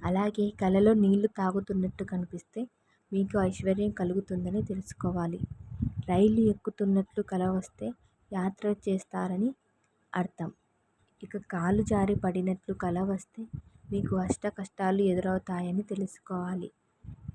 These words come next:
కలలో మంటలు కనిపిస్తే అస్సలు మంచిది కాదట. దీనివల్ల మీ బంధం నాశనమయ్యే అవకాశం ఉంద-,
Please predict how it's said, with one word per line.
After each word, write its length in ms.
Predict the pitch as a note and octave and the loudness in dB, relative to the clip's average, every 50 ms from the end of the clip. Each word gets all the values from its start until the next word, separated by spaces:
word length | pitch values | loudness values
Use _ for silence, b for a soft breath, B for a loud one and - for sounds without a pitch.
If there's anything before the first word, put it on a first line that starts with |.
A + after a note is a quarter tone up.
| - - | -10 -6
కలలో 380 | G3 F#3 F#3 F#3+ G3+ G#3 A3 A3 | -2 0 2 2 4 4 4 4
మంటలు 580 | G#3+ G#3 G3 F#3+ F#3 F#3+ F#3 F#3 F#3+ G3 G3+ G3 - _ _ _ _ _ | 4 4 2 2 2 0 0 2 2 2 0 -2 -6 _ _ _ _ _
కనిపిస్తే 500 | - F#3+ F3+ - - F#3+ G#3+ - - G3+ | -4 -4 -2 0 0 0 -2 0 -2 -2
అస్సలు 400 | F#3 F3 E3+ - - G3+ G3+ G#3+ | -2 -2 -2 -2 -2 0 0 2
మంచిది 420 | G#3 G3 F#3 F3+ E3+ - F#3+ F#3 F#3+ | 2 2 2 0 0 -2 -2 -2 -2
కాదట. 600 | - - F3 E3 D#3+ F3 F3 - _ F#3 F#3 - _ - - - _ _ _ _ _ _ _ _ _ _ - | -4 -4 -6 -6 -4 -6 -8 -8 _ -16 -16 -16 _ -18 -20 -20 _ _ _ _ _ _ _ _ _ _ -12
దీనివల్ల 720 | F3+ E3+ G3 F#3+ G3+ G#3 G#3 G3 G3 F#3+ F#3+ G3 G3+ G#3+ G#3+ | -8 -2 2 4 4 6 4 4 4 2 2 2 2 2 2
మీ 220 | G#3 G3 G3 F#3+ | 2 4 2 2
బంధం 400 | F3 F3+ F3 F3 F3 F#3+ G#3 G#3 | 2 2 0 0 0 -2 -2 -2
నాశనమయ్యే 720 | G3+ G3 F#3 F3+ F#3 - - - G3 F#3+ G3 F#3+ F#3 F#3+ F#3+ | -2 -2 -2 -4 -6 -10 -10 -4 -2 0 0 0 0 0 -2
అవకాశం 580 | F3+ E3+ E3+ - - F#3 F3+ F3+ - - G3 G3 | -2 -2 -4 -6 -6 -8 -8 -8 -6 -6 -4 -2
ఉంద-, 300 | G3 E3+ E3 E3 E3+ F3+ | -2 -2 -4 -4 -8 -10